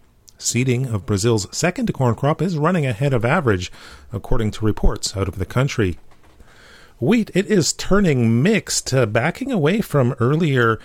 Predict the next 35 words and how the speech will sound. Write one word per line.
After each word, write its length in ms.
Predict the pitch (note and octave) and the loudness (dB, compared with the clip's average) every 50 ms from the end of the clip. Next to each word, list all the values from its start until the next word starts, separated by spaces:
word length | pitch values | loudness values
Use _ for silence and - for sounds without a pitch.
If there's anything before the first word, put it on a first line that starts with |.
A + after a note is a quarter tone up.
| - - - - - - | -14 -20 -20 -20 -12 -4
advances 1080 | - A#2+ A2+ A2 A2+ A2+ - G2+ G2 A#2 B2 B2+ D3+ E3+ - - - A2+ A2 - - | 0 2 2 2 2 0 -4 -2 0 2 2 2 2 2 0 0 0 0 0 0 0
to 80 | B2+ | -4
trade 340 | A#2+ - - C3 B2+ B2+ B2 | -2 0 2 4 4 4 4
within 240 | A#2+ A2 - C3+ A#2+ | 2 0 0 2 0
a 40 | G#2+ | 0
couple 320 | - - D#3 - - C3 | 0 -2 -2 -2 -2 -2
pennies 460 | A#2 - - B2 A2 G#2+ G#2 G#2 - | 2 4 4 6 6 4 2 2 0
of 260 | - - G#2 G2+ F#2 - | -2 -4 -4 -4 -4 -4
unchanged. 800 | - G#2+ G2 F#2+ F2 - - - C#3+ D#3+ D3+ B2+ F#2+ - - - - - - - - | -4 -2 -2 -2 -2 -2 -2 0 2 2 2 0 0 -2 -6 -10 -14 -12 -8 -4 -2
Minneapolis 640 | A2 B2 C#3 C#3 B2 A#2+ C3+ C#3+ - B2+ A2+ A2+ - | 0 0 2 2 2 2 2 2 2 2 0 2 0
still 340 | - - - D3 C#3+ C3 A#2 | -2 -2 0 0 0 0 -2
higher, 420 | - - - C3 C3+ B2 A2 A#2+ | -4 -4 -2 0 2 4 4 4
up 160 | A#2+ C#3 D3+ | 2 0 0
a 60 | - D#3+ | -2 -4
penny 360 | - - - A#2+ A2 A2 A#2 C3 - | -4 -2 -2 0 0 0 0 -2 -2
in 200 | A2 A2 G#2 G#2 | -2 -2 -2 0
March 380 | G2+ G2+ G2 G#2 C#3 - - | 0 0 2 0 0 -2 -2
at 160 | - A2+ G2+ - | -4 -4 -2 -2
nine 240 | G#2+ A2 G#2+ G#2+ | -2 -2 -2 -2
fourteen 560 | G#2 - - A2 G#2+ G#2 - - - C#3 D3 C#3+ | -4 -4 -4 -2 -2 -2 -2 -2 -2 -2 -2 -2
per 140 | - C3 | -2 -2
bushel, 440 | A#2+ G#2+ A#2+ A2+ - C#3+ C#3+ D3 C#3+ - - - - - - - - - | 0 0 0 0 2 2 2 2 0 -4 -12 -20 -20 -20 -20 -20 -10 -4
but 180 | - A#2+ A#2+ - | -2 -2 0 0
Kansas 500 | - - C#3+ D3 C#3+ A#2+ - B2 A2 - | 2 2 2 4 2 2 2 0 0 0
City 440 | - - - F#3 F#3 D#3 C3+ C3 | -2 -2 0 2 2 2 2 0
dipping 460 | A#2+ A2+ - C#3 C3+ D3 C#3 B2+ B2 - - | -2 0 -2 0 2 2 2 2 0 -2 -4
two 220 | - - E3 C#3+ | -2 2 2 2
cents 400 | - - - B2+ A2+ G#2 - - | 2 2 2 2 0 0 0 0
lower 260 | C3 E3+ A3 G#3+ E3+ | 0 2 4 4 4
now 360 | A#2 G#2 G2+ G2 G#2 A#2 B2 B2+ - - - | 4 4 2 2 2 0 -2 -2 -2 -2 0
at 160 | A#2 A#2 - | 0 -2 -2
seven 420 | - - - A#2 G#2 F#2+ G#2+ G#2+ A#2+ - | -4 -4 0 0 0 2 0 -2 -2 0
eighty-four 500 | C3 C#3+ D#3+ D#3 C#3 - - A#2+ A2 G#2 | 0 2 2 2 0 0 2 2 2 2
per 140 | - - A#2 | 2 -2 -2
bushel. 480 | G2+ G2+ G#2 - - A2+ F#2+ F2 - | 0 0 -2 0 2 2 0 0 0